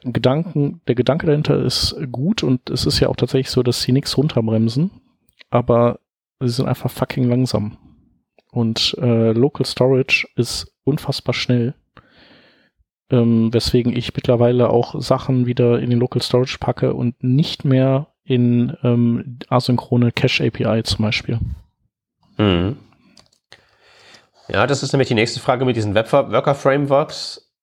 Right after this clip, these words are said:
Speaker 2: Klar, wenn ich jetzt irgendwie so ein mega hochgezüchtetes, super komplexes User-Interface habe,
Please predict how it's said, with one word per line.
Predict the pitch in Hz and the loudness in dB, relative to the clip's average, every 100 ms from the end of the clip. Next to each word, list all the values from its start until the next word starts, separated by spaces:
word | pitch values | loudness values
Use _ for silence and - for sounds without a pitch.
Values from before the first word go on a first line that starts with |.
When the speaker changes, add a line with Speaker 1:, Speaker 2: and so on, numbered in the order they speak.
| _ _ | _ _
Speaker 2:
Klar, | - 107 123 | -4 0 2
wenn | 120 | 2
ich | 107 | 0
jetzt | 120 120 | -4 -4
irgendwie | 117 120 | -2 0
so | 113 | 0
ein | 107 | 0
mega | 127 110 | 2 2
hochgezüchtetes, | 135 - 120 120 117 117 101 | 0 -2 -2 -2 -2 -4 -4
super | 123 123 | -2 -2
komplexes | - 104 117 - 147 147 | -2 -2 -4 -2 -4 -4
User-Interface | 135 123 - 143 - 131 135 | -4 -4 -2 -4 0 -2 0
habe, | 147 175 175 175 | 0 2 -2 -4